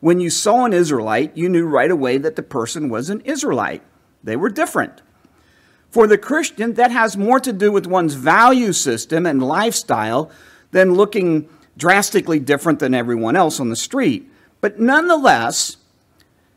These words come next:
that value system that guides our decisions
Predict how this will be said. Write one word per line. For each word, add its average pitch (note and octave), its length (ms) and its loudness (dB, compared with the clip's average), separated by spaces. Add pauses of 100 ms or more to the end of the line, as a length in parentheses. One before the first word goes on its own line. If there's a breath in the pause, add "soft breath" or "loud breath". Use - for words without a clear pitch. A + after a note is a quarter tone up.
(180)
that C4 320 0
value C4 520 2
system F3+ 500 -2
that D3+ 160 -2
guides G#3 400 2
our G3+ 160 0
decisions F3 840 -6